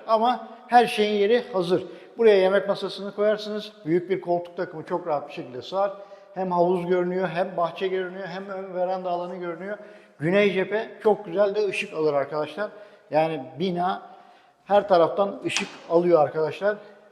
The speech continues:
Tabii en büyük ayrıntılardan birisi yine alt katta yatak odası detayı var. Bakar mısınız arkadaşlar?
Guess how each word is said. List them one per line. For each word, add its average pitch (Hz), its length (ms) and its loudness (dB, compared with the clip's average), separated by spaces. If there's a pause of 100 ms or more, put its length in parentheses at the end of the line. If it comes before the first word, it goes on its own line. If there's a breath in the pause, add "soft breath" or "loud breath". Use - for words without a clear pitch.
Tabii 165 200 -2
en 175 260 0
büyük 180 180 -2
ayrıntılardan 170 680 2
birisi 175 320 -8
yine 180 280 -6 (360 loud breath)
alt 160 260 2
katta 196 440 -2 (800)
yatak 123 320 -4
odası 156 320 -2
detayı 156 340 0
var. 104 200 -8
Bakar 170 240 -4
mısınız 127 260 -10
arkadaşlar? 120 500 -8